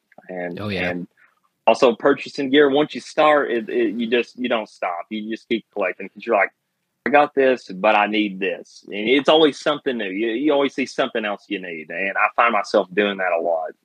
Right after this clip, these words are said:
Speaker 1: especially if I choose to do, like, a particular impression or something. I'm like, you know, I already have most of this stuff. It's usually I have the majority of the things that I need. It's just, like, just one thing I don't have that I need. So it, it's like a bug,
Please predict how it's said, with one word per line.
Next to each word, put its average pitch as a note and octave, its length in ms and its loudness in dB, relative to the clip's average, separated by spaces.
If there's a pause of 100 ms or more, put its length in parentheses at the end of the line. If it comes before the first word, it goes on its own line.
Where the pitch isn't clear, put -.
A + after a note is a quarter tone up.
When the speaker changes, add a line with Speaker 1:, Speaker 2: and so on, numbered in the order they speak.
Speaker 1:
especially A2 480 4
if - 160 0
I F2+ 200 0 (640)
choose G#2+ 300 2
to F#2 80 0
do, G2 240 4
like, F2+ 180 2
a - 60 -6
particular F#2+ 680 -2
impression F2 480 -4
or E2+ 100 -8
something. F2+ 320 -12
I'm F2 120 -10
like, D#2+ 200 -4 (120)
you A2+ 120 -4
know, G2+ 100 2
I B2+ 320 4
already C3 260 4
have A2+ 240 0
most G2+ 340 0
of B2+ 60 -2
this B2 100 -4
stuff. A#2+ 220 -2
It's A2+ 160 0
usually F3 380 4
I C#3+ 120 -4
have C3+ 140 0
the A2 80 -2
majority A2 560 2
of C#3 80 0
the C3+ 160 -4
things D3+ 280 -6
that C3 100 -4
I C3 140 -4
need. C#3+ 300 -8 (360)
It's - 140 -6
just, - 300 -2
like, G2+ 200 0 (600)
just - 120 -8
one A#2+ 360 4
thing A2+ 220 4
I F#2 100 2
don't F#2 340 -4
have D#2+ 300 -4
that E2+ 200 -4
I - 20 -8
need. E2 340 -6
So F2 140 -4
it, F2+ 500 4
it's A2 180 0
like A2+ 160 2
a F2+ 60 -2
bug, D#2+ 300 -4